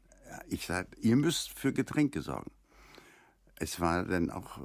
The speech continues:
was zu trinken da. Es war ein wunderbarer Sommerabend. Fenster offen,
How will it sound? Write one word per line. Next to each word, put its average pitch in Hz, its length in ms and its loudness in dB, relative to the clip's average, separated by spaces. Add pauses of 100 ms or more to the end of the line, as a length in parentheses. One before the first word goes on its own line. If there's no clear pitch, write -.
was - 340 -4
zu - 200 -6
trinken 80 500 0
da. 76 320 0
Es - 240 -6
war 95 120 2
ein 82 340 -2
wunderbarer 92 840 0
Sommerabend. 78 880 -4 (840)
Fenster 123 580 0
offen, 110 420 -2